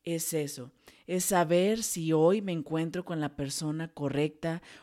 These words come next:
o la persona indicada. Y bueno, justamente te quiero hablar de esto porque la idea que te traigo el día de hoy es que, y es lo que últimamente les he dicho a todas las personas que, que hemos tocado estos temas en consulta,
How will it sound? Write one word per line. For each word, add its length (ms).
o 120
la 200
persona 400
indicada. 640
Y 120
bueno, 320
justamente 580
te 140
quiero 200
hablar 280
de 200
esto 280
porque 480
la 200
idea 420
que 120
te 160
traigo 380
el 80
día 180
de 160
hoy 300
es 360
que, 300
y 160
es 220
lo 240
que 400
últimamente 800
les 220
he 100
dicho 260
a 40
todas 260
las 200
personas 640
que, 340
que 200
hemos 240
tocado 400
estos 380
temas 380
en 120
consulta, 720